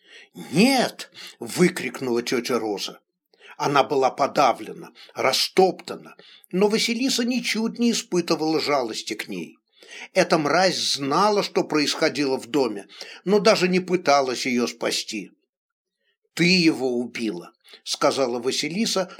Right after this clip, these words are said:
тронув себя за горло. «Меня спасала». «Благородный поступок», с усмешкой проговорил Матвей.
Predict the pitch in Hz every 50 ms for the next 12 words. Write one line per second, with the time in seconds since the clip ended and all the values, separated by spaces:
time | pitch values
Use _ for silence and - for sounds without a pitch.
0 | - - - 139 147 160 160 151 151 139 - - - 135 127 131 117 - - 127
1 | 110 107 123 113 101 98 98 98 - _ _ _ _ _ _ _ - - - -
2 | - 190 226 247 254 262 254 220 - - - - 104 - - - 92 87 90 85
3 | - - _ _ _ _ _ _ _ _ _ _ _ _ - - - - - -
4 | - - 208 240 262 240 285 277 277 294 294 269 214 247 240 - 214 202 - -
5 | - 160 175 175 170 - - - - - _ _ - - - - - - 160 -
6 | - - 135 135 151 - - - 180 175 - 175 165 151 151 127 127 117 120 120
7 | 113 117 120 117 120 - 101 95 87 80 80 -